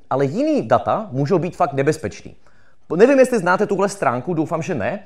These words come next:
Tohle je Ashley Madison. Je to stránka nebo seznamka pro lidi, kteří chtějí podvádět na svých partnerech. Bylo to poměrně známý ještě v minulém desetiletí a lidi se sem hlásili, aby mohli něco jako přes Tinder, ale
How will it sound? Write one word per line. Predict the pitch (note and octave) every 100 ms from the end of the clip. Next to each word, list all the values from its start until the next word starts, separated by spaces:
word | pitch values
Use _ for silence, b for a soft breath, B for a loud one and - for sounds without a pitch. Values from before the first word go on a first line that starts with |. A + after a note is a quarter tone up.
| b b b
Tohle | F3+ A3 B3+
je | E3+ F3
Ashley | - D#3 - E3+
Madison. | C3 A#2 - E2
Je | E2
to | B2
stránka | D#3 - D#3 F3 G#3
nebo | F3+
seznamka | - D#3 F#3 D#3
pro | B2+ C3
lidi, | D3+ D#3+
kteří | - C3+
chtějí | B2 C#3
podvádět | C3 B2 C3 C3 A#2+
na | A#2+
svých | - B2+
partnerech. | - - G#2+ D#2+ - b b b A2+
Bylo | E3
to | G3+
poměrně | F3+ F3 F3 F#3
známý | C#3 C#3+ E3
ještě | D3 -
v | C#3
minulém | C3+ F3
desetiletí | G#2+ F2+ - B2+ - G3 - b b -
a |
lidi | D#3 G#3
se | G#3+
sem | E3 G2+
hlásili, | C#3+ D#3+ - E3 E3
aby | C3 C3+
mohli | D3+ D#3+ D3
něco | D3+
jako | D#3+ F#3+
přes | - G#2
Tinder, | D#3+ F3 A#3+ C4 B B B
ale | B2+ B2+